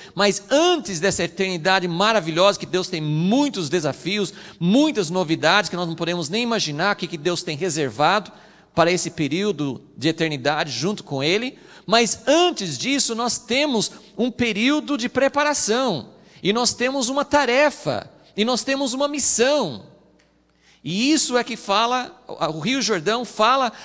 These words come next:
a respeito desse outro batismo,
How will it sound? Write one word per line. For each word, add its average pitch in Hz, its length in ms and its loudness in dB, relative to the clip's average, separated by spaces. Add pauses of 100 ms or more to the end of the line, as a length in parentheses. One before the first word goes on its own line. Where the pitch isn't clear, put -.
a 180 120 2
respeito 226 560 0
desse 196 520 0
outro 302 460 6
batismo, 226 880 -2